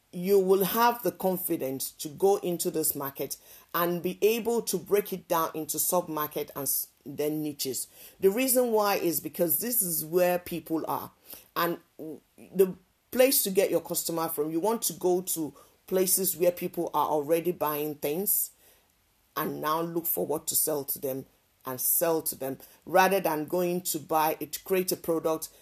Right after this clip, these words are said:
now start looking for people to buy from you. The market is here. All you need to do is be very creative. Go in there, look at, look for your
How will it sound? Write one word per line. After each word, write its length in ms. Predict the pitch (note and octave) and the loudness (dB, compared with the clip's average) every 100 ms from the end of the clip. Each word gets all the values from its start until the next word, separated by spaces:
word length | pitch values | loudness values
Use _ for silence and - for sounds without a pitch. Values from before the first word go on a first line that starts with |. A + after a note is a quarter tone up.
| _ | _
now 220 | C#3+ D3+ E3 | -4 -2 0
start 280 | - D#3 | -2 -4
looking 320 | D3+ D3+ D#3 D3 | -4 -8 -6 -6
for 140 | C#3 | -8
people 500 | - C#3 - C#3+ C#3+ _ - | -8 -12 -6 -8 -8 _ -12
to 100 | - | -8
buy 240 | C#3 C#3+ | -4 -4
from 260 | - C3+ C3+ | -4 -6 -6
you. 160 | C3+ - - _ D3+ | -8 -10 -18 _ -6
The 120 | C#3+ | -6
market 520 | A#2+ D#3+ F3+ G3+ F#3+ E3 | -4 0 0 0 -2 0
is 180 | - | 0
here. 320 | - D3+ D#3+ F3+ _ _ | 0 -2 -2 -4 _ _
All 140 | D#3 E3+ | -2 0
you 160 | E3+ | 0
need 220 | D#3+ E3 _ _ | -2 -4 _ _
to 120 | - C#3 | -8 -6
do 320 | D3+ D3+ D3 _ - | -4 -4 -6 _ -12
is 120 | C#3+ | -10
be 140 | - D3 | -8 -8
very 340 | - F3 F3 | 2 4 4
creative. 600 | F3 D#3+ D3+ - D3+ - _ _ - C3+ | -2 -8 -6 -6 -8 -12 _ _ -14 2
Go 180 | G3 | 2
in 280 | G3+ F3+ E3 | 4 0 0
there, 140 | D3+ D3 | 0 -2
look 200 | E3+ E3+ | -4 -4
at, 180 | C#3+ - - | -4 -6 -10
look 260 | - E3+ F#3 | -8 -4 -4
for 240 | - D#3 | 0 0
your 160 | D3+ | 2